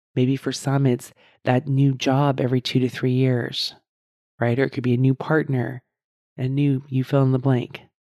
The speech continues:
It's this so-, shiny object that also often isn't soul-filling.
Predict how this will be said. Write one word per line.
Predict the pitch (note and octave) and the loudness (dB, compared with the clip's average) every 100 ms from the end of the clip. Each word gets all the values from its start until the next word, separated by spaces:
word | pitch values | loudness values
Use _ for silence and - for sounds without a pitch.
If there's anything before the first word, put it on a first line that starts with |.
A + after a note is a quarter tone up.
| _ | _
It's | - - | 0 0
this | - B2 | 0 -2
so-, | - - | -2 -2
shiny | - - C3+ C#3 D#3 - | -2 0 0 0 0 -2
object | B2+ B2+ E2+ F2+ - - _ _ _ _ _ _ - | -6 -2 0 0 -2 -14 _ _ _ _ _ _ 0
that | C3+ - - _ _ _ - | 2 2 -2 _ _ _ 0
also | C#3+ - - - | 0 2 0 0
often | B2 - A#2+ - | -2 0 0 0
isn't | B2+ A#2+ B2+ | -4 -4 -6
soul-filling. | - B2+ A#2+ - - - C3 | 0 0 2 0 0 -2 -6